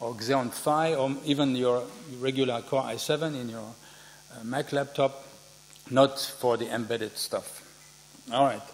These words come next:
So, wow. Wh-, what's that? Who knows? It's what? What is it? Xeon Phi.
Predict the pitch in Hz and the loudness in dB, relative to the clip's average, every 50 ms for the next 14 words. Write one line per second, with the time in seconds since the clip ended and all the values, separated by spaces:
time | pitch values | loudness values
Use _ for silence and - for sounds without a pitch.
0 | - - - - - - - - - - - - - - - - - - - - | -20 -20 -20 -20 -20 -20 -20 -20 -20 -20 -20 -20 -20 -20 -20 -20 -20 -20 -16 -8
1 | - 135 135 135 139 127 - - - - - - - - - - - - - - | -2 0 0 0 0 -2 -4 -8 -14 -20 -20 -20 -20 -20 -20 -20 -20 -20 -20 -20
2 | - - - - 120 131 131 120 104 104 - - - - - - - - 147 143 | -20 -20 -10 -6 -2 0 0 0 -2 -4 -8 -16 -20 -20 -20 -10 -4 0 0 0
3 | 147 147 160 180 175 - - 160 165 151 113 104 - - - 160 170 180 160 120 | 4 8 8 8 8 6 6 8 8 8 8 6 0 -4 -2 2 6 8 8 8
4 | 117 113 - - - - - - - - - - - - - - - - - 139 | 6 4 -4 -4 -6 -10 -18 -20 -20 -20 -20 -20 -20 -20 -20 -20 -20 -20 -20 -20
5 | 139 143 - - - - - - - - - - - - - - - - - - | -20 -20 -20 -20 -20 -20 -20 -20 -20 -20 -20 -20 -20 -20 -20 -20 -20 -20 -20 -12
6 | - - 131 - - 156 180 202 - - - - - - - - - - - - | -8 -6 -4 0 4 4 4 4 4 0 -8 -8 -8 -8 -8 -8 -8 -8 -8 -8
7 | - - - - - - - - - - - - - - - - - - - - | -10 -10 -10 -12 -14 -14 -14 -14 -14 -16 -16 -16 -16 -16 -14 -14 -14 -14 -14 -14
8 | - - - - - - - - - - 131 147 160 175 175 202 208 - - - | -14 -16 -16 -16 -16 -16 -16 -12 0 4 6 6 6 6 4 2 2 0 -4 -14
9 | - - - - - - - - - - - - - - - - - - - - | -18 -20 -20 -20 -18 -18 -18 -18 -18 -18 -18 -18 -18 -20 -20 -20 -20 -20 -20 -20
10 | - - - 110 123 156 170 165 - - 185 170 139 | -18 -8 -4 0 0 2 0 0 -2 -2 -2 -2 -4